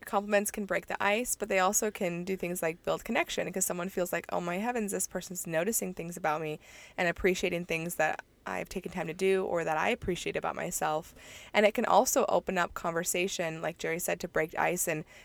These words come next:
and to find out more about someone. Like, if you compliment them on, like, the dress they're wearing, they can be like, "Oh yeah, I just bought this last weekend when I went shopping with my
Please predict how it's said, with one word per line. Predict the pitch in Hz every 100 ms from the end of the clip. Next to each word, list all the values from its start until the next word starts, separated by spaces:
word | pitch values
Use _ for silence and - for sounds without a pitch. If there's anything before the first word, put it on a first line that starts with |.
| -
and | 190
to | 170
find | - 175 180
out | 175
more | 165
about | 180 - -
someone. | - 170 170 175 - - -
Like, | 190
if | 190
you | 185 165 165
compliment | - 185 185 180
them | 185 170
on, | - 160 160
like, | 160 156 - _ _ _
the | 180
dress | 185 226 -
they're | 190
wearing, | 170 165 170
they | 170
can | 175
be |
like, | 175 185 -
"Oh | 285
yeah, | 302 277
I | 240
just | 226 233
bought | 220 220
this | 214 214 -
last | - 196 -
weekend | 208 202
when | 202
I | 190
went | 180 180
shopping | - 175 175 180
with | 165 180 - - - - - - -
my | 220